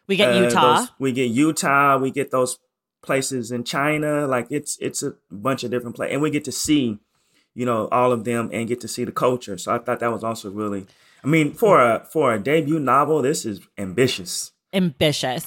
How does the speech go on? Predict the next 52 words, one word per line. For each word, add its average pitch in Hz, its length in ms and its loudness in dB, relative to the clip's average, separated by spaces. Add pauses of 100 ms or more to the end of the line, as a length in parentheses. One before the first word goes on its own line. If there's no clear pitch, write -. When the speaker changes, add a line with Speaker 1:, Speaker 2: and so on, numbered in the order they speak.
(140)
Speaker 2:
Yeah. 110 220 2
Speaker 1:
Okay, 254 100 4
wait, 202 120 4
we're 220 100 2
gonna 277 140 4
take 311 200 0
a 302 40 2
quick 262 240 -2
break 202 180 0
and 170 60 -10
then 165 80 0
we're 165 60 0
gonna 165 140 0
come 165 180 -6
back 143 260 -4
and 147 80 -8
talk - 280 -6
about 131 240 -10
some 127 120 -10
of 123 100 -10
that 123 140 -10
ambition. - 560 -14 (1200)
Taking 311 280 2
care 311 180 4
of 302 80 2
your 311 100 0
health 180 360 2
isn't 165 160 -2
always 160 320 -2
easy, - 480 -6
but - 180 2
it 190 120 0
should 220 280 -2
be 233 300 -2
at - 160 -4
least 233 460 0 (180)
simple. - 480 -2 (400)
That's 220 240 2
why 202 460 0
for 170 80 -4
the 151 100 -2
last 151 460 -2 (280)
three 156 280 -2
plus 311 340 4
years, 143 460 0
I 139 140 2
have 196 120 2
been 269 140 -2
drinking 147 460 -10
A 156 180 -2
G 202 160 -2
one 139 280 -2